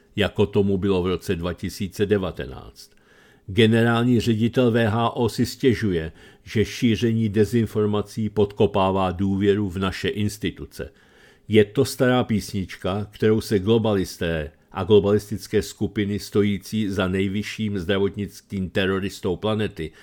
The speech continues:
neustále snaží vnutit světu. Jejich poselství zní takto.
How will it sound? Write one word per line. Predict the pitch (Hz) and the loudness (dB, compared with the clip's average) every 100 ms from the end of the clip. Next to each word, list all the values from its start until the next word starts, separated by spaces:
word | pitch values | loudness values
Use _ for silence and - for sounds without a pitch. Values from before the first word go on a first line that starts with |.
| - _ | -20 _
neustále | 87 - - - - 98 98 101 | -8 -4 -4 -4 -4 0 0 0
snaží | - 98 90 92 | -2 -4 -2 -4
vnutit | 90 92 - 101 | -4 -4 -6 -10
světu. | - 101 - - - _ _ _ _ - | -4 -4 -4 -12 -20 _ _ _ _ -2
Jejich | 92 98 95 | 0 0 0
poselství | - 107 - 127 101 - - 80 85 | 0 -2 0 0 0 -4 -10 -8 -8
zní | 82 101 | -6 -4
takto. | 92 107 - - | -4 -6 -6 -16